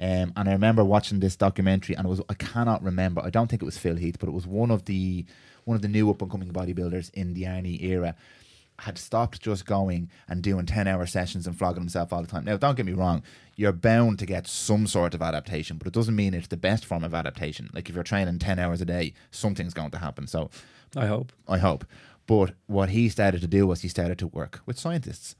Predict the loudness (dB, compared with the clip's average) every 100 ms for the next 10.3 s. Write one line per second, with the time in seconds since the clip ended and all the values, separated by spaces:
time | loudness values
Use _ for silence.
0 | -10 -6 -2 -2 -2 -6 -6 -12 -10 -4
1 | 0 2 2 -2 -4 -6 -8 -10 -6 -6
2 | -2 -4 -4 -6 -4 -4 -4 -6 -6 -6
3 | -8 -6 -4 -2 -4 -4 -6 -6 -4 -4
4 | -2 -4 -6 -10 _ -20 -20 -20 _ _
5 | _ _ _ -4 0 2 0 -2 -6 -6
6 | -6 -2 2 2 0 -6 -2 2 2 2
7 | -2 -6 -4 -2 0 0 -2 -6 -10 -6
8 | -4 -2 -4 -6 -6 -6 -6 -8 -6 -2
9 | -2 -2 -4 -4 -6 -8 -6 -4 -4 -4
10 | -4 -6